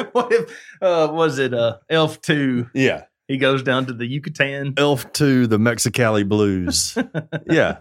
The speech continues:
Speaker 2: I love it. That'd be great.
Speaker 1: You ever been to the Yucatan?
Speaker 2: No, I have not.
Speaker 1: That's, like, the one exotic place I think I've ever <laughs> been
Speaker 2: Oh, yeah?
Speaker 1: in my life. But
Speaker 2: Oh,
Speaker 1: it was,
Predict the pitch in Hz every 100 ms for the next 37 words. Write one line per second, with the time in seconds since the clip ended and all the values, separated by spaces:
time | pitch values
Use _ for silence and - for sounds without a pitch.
0 | - - 196 196 117 - _ 139 156 160
1 | 147 110 - - 196 185 185 220 214 208
2 | 220 202 220 233 208 156 101 98 82 82
3 | 95 107 110 120 110 - _ - - -
4 | - 156 139 131 139 135 156 156 151 139
5 | 120 135 135 123 113 143 131 110 104 -
6 | 120 120 117 120 117 113 151 165 147 120
7 | 110 107 160 139 185 143 143 127 120 117
8 | 107 - 180 208 240